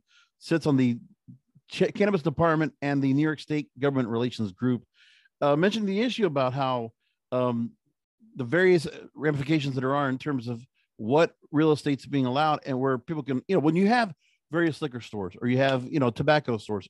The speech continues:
that are being allowed, be brought in, zoned in properly or what have you, and then the same thing happens here.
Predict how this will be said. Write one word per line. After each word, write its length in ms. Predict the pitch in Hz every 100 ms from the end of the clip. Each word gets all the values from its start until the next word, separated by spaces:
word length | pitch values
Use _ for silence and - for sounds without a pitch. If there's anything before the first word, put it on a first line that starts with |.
| _
that 120 | 135
are 100 | 139
being 160 | 139 156
allowed, 500 | 147 131 131 120 127 - 120
be 220 | 139 156
brought 300 | 131 135 139
in, 180 | 160 135 - _ 113
zoned 280 | 123 147 143
in 120 | 139
properly 480 | - 175 165 131 120
or 60 |
what 140 | 110 110
have 260 | 117 107
you, 140 | 110 110 _ _ _ -
and 180 | 160
then 100 | 156
the 80 | 147
same 260 | 127 156 135
thing 140 | 135
happens 440 | 120 131 120 104 -
here. 260 | 147 101